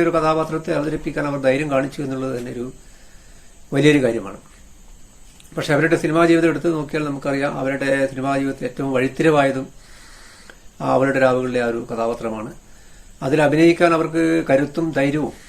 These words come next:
എല്ലാ പ്രചോദനവും നൽകിയ ഐ വി ശശി സീമയെ മലയാളത്തിലെ ഒരു വലിയ താരമാക്കി മാറ്റുമെന്ന് അവർക്ക് അദ്ദേഹം വാഗ്ദാനം നൽകുകയും ചെയ്തു. അദ്ദേഹം അവർക്ക് കൊടുത്ത വാഗ്ദാനം പോലെ തന്നെ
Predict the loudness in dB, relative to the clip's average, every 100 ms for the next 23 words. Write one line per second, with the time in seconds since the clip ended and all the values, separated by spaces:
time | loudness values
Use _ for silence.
0 | -20 -20 -20 -20 -20 -20 -20 -20 -10 -2
1 | 0 2 6 8 8 6 4 0 0 -2
2 | -4 -6 -4 -2 -2 -4 -6 -8 -20 -20
3 | -20 -20 -20 -20 -2 4 6 6 6 4
4 | 4 4 0 -8 -8 -10 -6 -2 -2 2
5 | 2 2 0 -2 -2 -2 -2 -2 -6 -6
6 | -8 -10 -12 -20 -20 -20 -20 -10 -8 0
7 | 0 0 -2 -2 -2 -2 -4 -4 -6 -10
8 | -12 -18 -20 -20 -20 -20 -20 -20 -20 -20
9 | -20 -20 -20 -2 4 4 4 -8 -2 -2
10 | 4 6 6 4 2 2 2 4 4 2
11 | 2 0 0 0